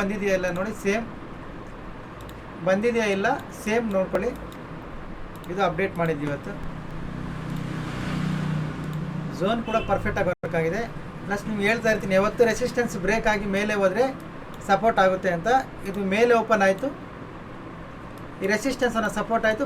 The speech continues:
ಫುಲ್ ಡೇ ಸಪೋರ್ಟ್ ಮೇಲೆ ಫೈಟ್ ಮಾಡ್ತು. ಲಾಸ್ಟ್ ಮೂರು ಗಂಟೆ ಕ್ಯಾಂಡಲ್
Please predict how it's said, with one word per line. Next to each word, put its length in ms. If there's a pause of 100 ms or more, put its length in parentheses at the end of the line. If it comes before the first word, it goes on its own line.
ಫುಲ್ 220
ಡೇ 60 (120)
ಸಪೋರ್ಟ್ 320
ಮೇಲೆ 200
ಫೈಟ್ 260
ಮಾಡ್ತು. 260 (720)
ಲಾಸ್ಟ್ 300
ಮೂರು 160
ಗಂಟೆ 220
ಕ್ಯಾಂಡಲ್ 240